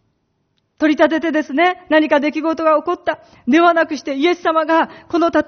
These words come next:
え話を通して私たちに教えてくださっていることは、いつも祈りなさいということです。いつも生活の中で祈りなさいということです。「このパンをください」。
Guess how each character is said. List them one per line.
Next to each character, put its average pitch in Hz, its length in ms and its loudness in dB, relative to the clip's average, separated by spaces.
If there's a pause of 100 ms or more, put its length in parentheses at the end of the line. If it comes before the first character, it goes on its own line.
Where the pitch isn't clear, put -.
(120)
え 359 40 2
話 330 340 2
を 311 100 -2
通 359 200 -2
し - 60 -6
て 349 60 -6
私 320 300 0
た 330 120 -4
ち 320 120 -8
に 302 60 -4
教 302 260 -4
え 381 60 -6
て 381 100 -8
く 359 80 -10
だ 330 120 -4
さ 330 120 -6
っ 330 80 -12
て 311 120 -10
い 294 40 -10
る 285 80 -14
こ 285 120 -12
と 262 100 -10
は、 214 80 -14 (340)
い 320 200 0
つ 392 220 -12
も 440 160 -2
祈 370 220 2
り 330 80 2
な 330 120 2
さ 302 140 -2
い 294 80 -2
と 285 80 -10
い 269 40 -6
う 247 40 -12
こ 262 100 -10
と 240 120 -10
で 208 140 -10
す。 - 160 -20 (1500)
い 381 140 -4
つ 392 200 -8
も 403 140 -2
生 381 360 4
活 427 280 -2
の 415 100 -4
中 392 260 -4
で 320 120 -6
祈 285 200 -2
り 320 80 -2
な 339 140 -2
さ 349 180 -6
い 370 60 -6
と 349 120 -10
い 320 40 -6
う 269 60 -10
こ 285 100 -8
と 269 120 -12
で 220 120 -10
す。 - 140 -20 (1040)
「こ 311 100 4
の 302 120 4
パ 311 240 -2
ン 415 160 4
を 359 80 0
く - 100 -8
だ 320 120 2
さ 370 300 2
い」。 226 60 -12